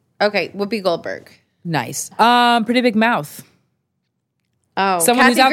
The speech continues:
Speaker 1: Griffin,
Speaker 2: outspoken. Okay,
Speaker 1: who I
Speaker 2: great.
Speaker 1: love.
Speaker 2: Uh, pretty big penis energy.
Speaker 1: Who's got the big D energy? The Rock?
Speaker 2: Oh, that's interesting. I never
Speaker 1: I
Speaker 2: even
Speaker 1: don't
Speaker 2: thought
Speaker 1: see
Speaker 2: about
Speaker 1: it.
Speaker 2: it. Did you just
Speaker 1: You
Speaker 2: do,
Speaker 1: don't see
Speaker 2: like,
Speaker 1: it?
Speaker 2: fingers
Speaker 1: Fingers
Speaker 2: crossed,
Speaker 1: crossed.
Speaker 2: like, maybe?
Speaker 1: <laughs> I hope the,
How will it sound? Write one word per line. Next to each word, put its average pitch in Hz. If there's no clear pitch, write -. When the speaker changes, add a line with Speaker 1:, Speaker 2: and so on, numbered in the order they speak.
Speaker 1:
Griffin, 262
Speaker 2:
outspoken. 156
Okay, 170
Speaker 1:
who 214
I 196
Speaker 2:
great. 165
Speaker 1:
love. 175
Speaker 2:
Uh, 175
pretty 220
big 196
penis 175
energy. 120
Speaker 1:
Who's 269
got 349
the 277
big 220
D 202
energy? 151
The 170
Rock? 117
Speaker 2:
Oh, 170
that's 480
interesting. 427
I 180
never 196
Speaker 1:
I 240
Speaker 2:
even -
Speaker 1:
don't 196
Speaker 2:
thought 196
Speaker 1:
see 262
Speaker 2:
about 156
Speaker 1:
it. -
Speaker 2:
it. -
Did 214
you 277
just 381
Speaker 1:
You -
Speaker 2:
do, -
Speaker 1:
don't 233
see 226
Speaker 2:
like, 247
Speaker 1:
it? -
Speaker 2:
fingers 208
Speaker 1:
Fingers 220
Speaker 2:
crossed, 233
Speaker 1:
crossed. 180
Speaker 2:
like, 185
maybe? 208
Speaker 1:
<laughs> 285
I 330
hope 415
the, 247